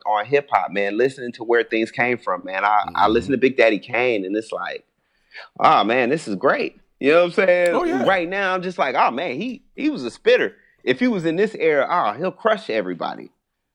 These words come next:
Speaker 1: Honestly, he'll still have it.
Speaker 2: Yep.
Speaker 1: So, so, but, um, I'm sorry, going back to this Mick, man, it was just, you know, real, it, it was definitely authentic,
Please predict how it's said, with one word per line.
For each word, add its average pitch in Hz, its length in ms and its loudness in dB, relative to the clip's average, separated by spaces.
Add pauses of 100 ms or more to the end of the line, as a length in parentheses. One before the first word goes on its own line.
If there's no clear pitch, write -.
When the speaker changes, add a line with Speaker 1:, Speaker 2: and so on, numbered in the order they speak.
(280)
Speaker 1:
Honestly, 156 580 0
he'll 190 220 0
still 196 280 0
have 202 260 0
it. - 160 -14 (280)
Speaker 2:
Yep. 233 180 -6 (240)
Speaker 1:
So, - 260 -8 (200)
so, 131 420 4 (240)
but, 170 180 6
um, 123 440 2 (180)
I'm 165 120 2
sorry, 131 220 2
going 170 240 -2
back 165 200 0
to 170 80 -10
this 147 180 -10
Mick, 160 280 -8
man, 139 200 -2
it 139 100 -4
was 131 120 -6
just, 131 320 -4
you 131 180 -4
know, 120 180 2
real, 143 400 0 (100)
it, - 300 -16
it 135 80 4
was 139 180 -2
definitely 139 500 0
authentic, 95 540 -4